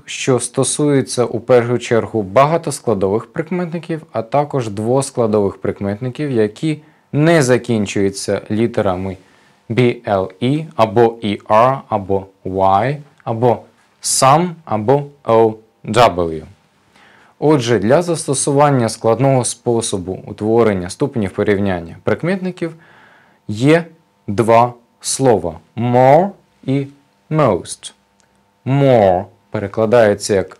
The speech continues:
«більш» і «most» перекладається як «найбільш». Ці слова ставляться перед прикметником. Відповідно, наприклад, прикметник beautiful, гарний. Як сказати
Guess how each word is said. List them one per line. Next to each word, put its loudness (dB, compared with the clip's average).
«більш» -2
і -2
«most» 0
перекладається -2
як 0
«найбільш». -4
Ці 0
слова 2
ставляться 0
перед 4
прикметником. -6
Відповідно, 2
наприклад, -2
прикметник -6
beautiful, 0
гарний. 0
Як 4
сказати 0